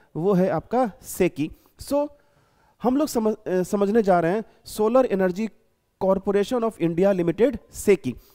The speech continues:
तो सबसे पहले हम लोग ये समझते हैं कि ये सेकी है क्या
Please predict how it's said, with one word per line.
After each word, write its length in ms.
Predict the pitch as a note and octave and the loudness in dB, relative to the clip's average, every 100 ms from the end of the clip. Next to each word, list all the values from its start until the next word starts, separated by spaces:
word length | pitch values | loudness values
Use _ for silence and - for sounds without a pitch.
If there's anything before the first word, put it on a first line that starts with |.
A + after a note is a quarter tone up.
| - _ _ - | -20 _ _ -4
तो 60 | |
सबसे 280 | G3+ A3+ D#4 | -2 -2 0
पहले 180 | C#4+ C4 | 2 2
हम 100 | B3 | 2
लोग 180 | B3 A3 | 0 0
ये 60 | |
समझते 380 | A3 G#3 F#3+ B3+ | -2 -2 -2 0
हैं 220 | A3+ A#3 - _ _ | 0 0 -4 _ _
कि 60 | A#3 | -2
ये 220 | A#3 B3 | 2 2
सेकी 400 | A#3 G#3 G3 A#3 | 0 0 -2 -2
है 260 | E3+ C3 F3 | -2 0 0
क्या 280 | F#3+ F#3+ | 0 -2